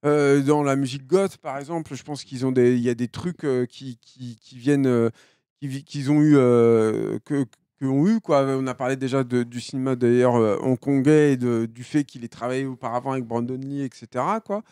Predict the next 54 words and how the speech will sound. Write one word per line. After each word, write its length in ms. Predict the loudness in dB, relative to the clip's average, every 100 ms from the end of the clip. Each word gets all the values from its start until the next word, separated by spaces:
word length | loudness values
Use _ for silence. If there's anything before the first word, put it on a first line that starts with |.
| _ _ _ -2
Et 80 | -2
puis, 180 | 0 0
il 80 |
y 60 | 4
a 60 | 4
un 100 | 2
autre 120 | 0
truc 280 | 2 0 2
aussi, 320 | -2 -2 -4
c'est 180 | -2 0
que 260 | 2 0 -2 _ _ _
c'est, 140 | -14
à, 360 | -4 0 2 2
à, 220 | 0 -2
à 180 | -4 0
la 100 | 0
fin 140 | 0 -2
des 180 | 0
années 140 | 0 -2
quatre-vingt-dix, 540 | -2 -4 -2 -2 -2
on 80 | -4
pourrait 200 | -6 -4
même 200 | -2 -2
en 80 | -4
faire 180 | -6 -10
un 100 | -10
corpus, 440 | -12 -10 -12 -8
mais 100 | -4
il 60 | 0
y 80 |
a 20 | 2
eu 180 | 4
une 140 | 2 0
obsession 480 | -4 -8 -10 -8 -10
autour 220 | -10 -10
de 80 | -10
ça. 180 | -12 -20 _ _ _ _
C'est-à-dire 160 | -6 -2
qu'il 100 | 4
y 20 |
a 20 | 4
eu 200 | 4 0
tout 180 | -6 0
à, 160 | 2 0
tout 180 | -2 -2
à 120 | -2
coup 180 | -2 -8
toute 240 | -8 -4
une 140 | -2
vague 280 | 2 2 0
de 120 | -8
films 320 | -12 -12 -12 -8
comme 180 | -8
ça 220 | -6 -8